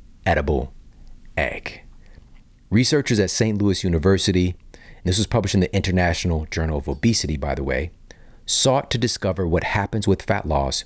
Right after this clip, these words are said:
when you eat a high carbohydrate breakfast, which was in the form of a bagel, versus a high protein slash fat whole food breakfast in the form of eggs, with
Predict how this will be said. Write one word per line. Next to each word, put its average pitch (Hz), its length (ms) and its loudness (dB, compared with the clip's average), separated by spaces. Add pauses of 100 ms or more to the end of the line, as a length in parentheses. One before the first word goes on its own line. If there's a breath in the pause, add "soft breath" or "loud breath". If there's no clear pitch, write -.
when 87 140 2
you 82 160 -2
eat 95 320 -2
a 78 120 -2
high 101 600 -2
carbohydrate 82 800 -2 (260 loud breath)
breakfast, 165 540 0
which - 180 -2
was 90 220 2
in 82 140 -4
the 85 60 0
form 95 260 0
of 110 120 0
a - 20 0
bagel, 151 520 -4 (560)
versus 151 440 2
a 98 120 -2
high 110 320 -2
protein 92 800 0
slash 87 560 0 (260 soft breath)
fat - 480 -4
whole 226 260 2
food 175 340 2
breakfast 107 640 0
in 101 100 2
the 107 60 0
form 104 460 2
of 90 300 2 (160)
eggs, - 520 -4 (640 soft breath)
with 127 460 0